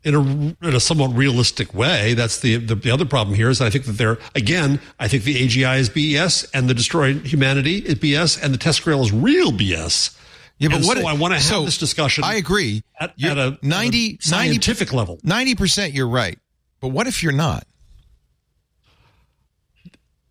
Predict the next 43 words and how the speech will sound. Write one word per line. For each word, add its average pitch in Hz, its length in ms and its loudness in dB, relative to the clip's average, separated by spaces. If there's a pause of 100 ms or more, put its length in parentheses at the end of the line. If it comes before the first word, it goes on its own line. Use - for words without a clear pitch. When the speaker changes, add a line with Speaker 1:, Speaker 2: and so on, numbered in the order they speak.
(280)
Speaker 1:
I, 139 280 0
hello, 254 500 0
aliens. 240 560 -2
They're 175 120 -4
coming 160 220 -2
down 147 160 2
to 127 40 0
New 123 80 0
Jersey 117 200 2
Speaker 2:
Well, 247 80 2
what 277 120 2
Speaker 1:
right 285 100 -2
Speaker 2:
if - 80 -2
you're 269 100 2
Speaker 1:
now. 302 120 0
Speaker 2:
not? 320 120 2
Speaker 1:
Just 302 120 2 (180)
Speaker 2:
I'm 143 120 0
just 156 160 2
Speaker 1:
the 139 60 0
Speaker 2:
saying. 131 180 0
Speaker 1:
wolf - 80 -2
is 104 100 -2
real. 107 300 -4
Speaker 2:
It, - 180 0
it - 60 -14
Speaker 1:
Yeah, 302 140 0
I 302 40 0
Speaker 2:
would 302 80 0
be, 311 60 0
Speaker 1:
know. 262 220 0
Speaker 2:
it's 175 140 -2
prudent 254 640 -2
Speaker 1:
I - 60 -20 (120)
Speaker 2:
to, 170 400 -2 (180)
to 170 120 -2
think 233 320 -4
Speaker 1:
Leo, 269 140 0
Speaker 2:
about 240 140 0
Speaker 1:
same 220 180 0
Speaker 2:
what 247 140 -2
Speaker 1:
with - 20 2
religion. 214 540 0